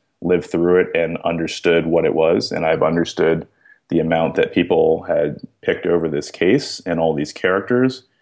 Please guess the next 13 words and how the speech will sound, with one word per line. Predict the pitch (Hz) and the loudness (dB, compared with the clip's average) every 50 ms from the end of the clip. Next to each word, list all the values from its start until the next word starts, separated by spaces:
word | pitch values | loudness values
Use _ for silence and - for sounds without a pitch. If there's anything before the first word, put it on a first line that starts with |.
| _ _ _ _ _ - | _ _ _ _ _ -4
And | - 98 101 | 0 2 2
I | |
re-, | 95 90 92 98 90 - | 2 2 2 0 0 0
and | - 104 101 | 2 2 2
I | 104 104 | 4 2
understood | 107 107 101 - - - 107 104 | 2 2 0 -2 0 0 0 0
the | 95 104 | 0 -2
sort | - - 107 101 98 | -2 0 0 0 0
of | 95 85 82 - _ - | 0 -2 -6 -8 _ -4
the | 101 | -2
discussion | 92 95 90 - - - 90 87 - - 90 87 | -2 -2 -4 -2 0 0 0 0 0 -4 -8 -8
surrounding | 87 - - 95 104 117 107 87 80 | -8 -6 -4 -2 0 0 -2 -2 -6
it. | 78 76 73 | -8 -10 -12